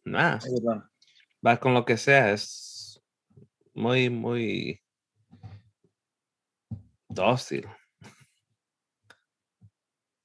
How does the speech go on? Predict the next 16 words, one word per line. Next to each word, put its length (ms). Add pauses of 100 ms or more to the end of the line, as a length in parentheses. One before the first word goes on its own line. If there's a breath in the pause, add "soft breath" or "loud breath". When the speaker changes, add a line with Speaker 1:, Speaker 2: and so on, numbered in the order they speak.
(320)
Speaker 1:
No 140
es 180
nada 260
agresivo 600
las 300 (360)
Speaker 2:
No, 320
no, 140
no, 140
no, 180
no. 320 (120)
Es, 220 (1600)
eh, 200 (340)
eh, 160 (520)
pero, 300 (1120)
eh, 720
de-, 200